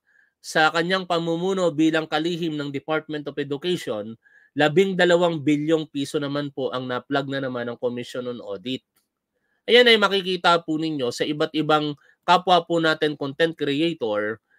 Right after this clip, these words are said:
na sumusuporta sa kasalukuyang gobyerno. Kung papansinin po ninyo ang mga post nila Sir Benji Contreras, balikan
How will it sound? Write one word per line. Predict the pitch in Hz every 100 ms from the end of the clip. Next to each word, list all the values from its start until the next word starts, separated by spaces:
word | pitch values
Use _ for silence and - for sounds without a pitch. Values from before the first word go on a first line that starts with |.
| _
na | 165
sumusuporta | 196 190 175 185 170 165 170
sa | 156 147
kasalukuyang | 139 143 135 131 127 123
gobyerno. | 120 101 98 95 117 101 - _ - _
Kung | 180
papansinin | 180 254 233 202 214 196 185
po | 180
ninyo | 170 170 165
ang | 135
mga | 143 147 143
post | 160 147 143
nila | 135
Sir | 127 139 131
Benji | 131 131 131 120
Contreras, | 123 117 139 117 98 -
balikan | 104 107 107 117